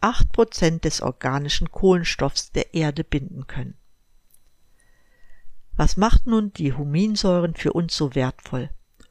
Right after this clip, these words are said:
Wozu kann man sie einsetzen? Bedingt durch ihre große Molmasse haben Huminsäuren die Fähigkeit,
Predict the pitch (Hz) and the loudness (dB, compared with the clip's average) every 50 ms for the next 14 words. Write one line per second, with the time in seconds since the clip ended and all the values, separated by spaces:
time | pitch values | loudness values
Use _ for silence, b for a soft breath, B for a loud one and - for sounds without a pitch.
0 | _ - - 165 165 - - - - - - 226 269 294 _ - - 170 151 156 | _ -8 -4 -2 -2 -2 -2 -2 -2 -2 -2 -2 -4 -6 _ -8 -6 -6 -4 -4
1 | 160 160 - - - - 156 156 147 139 - 131 135 - - - - 151 - _ | -4 -4 -4 -4 -2 -2 -2 -2 -2 -4 -4 -4 -6 -8 -10 -14 -18 -18 -20 _
2 | - _ _ _ _ _ _ _ _ _ _ _ _ _ _ _ _ - - - | -20 _ _ _ _ _ _ _ _ _ _ _ _ _ _ _ _ -20 -20 -20
3 | - - - - - - - _ _ - 160 - - - 285 302 277 - - 180 | -20 -20 -20 -20 -20 -20 -20 _ _ 0 0 2 0 -2 -2 -2 -2 -2 0 -2
4 | 151 - 165 165 147 147 139 - - 180 208 247 - - 233 185 165 170 190 196 | 0 0 2 2 2 2 0 0 2 2 2 2 2 0 -2 0 0 0 0 2
5 | 175 147 139 - - 151 139 139 143 147 143 143 135 165 160 151 156 185 226 247 | 2 2 0 0 0 -2 -4 -4 -2 -4 -4 -4 -4 -4 -4 -2 -2 -2 -4 -4
6 | 240 - 214 196 190 180 185 175 175 175 - - - 156 151 147 - - - 160 | -4 -2 0 0 0 0 -2 -4 -6 -10 -10 -6 -4 -4 -4 -4 -6 -8 -4 -2
7 | 147 147 - - | -2 -2 -2 -4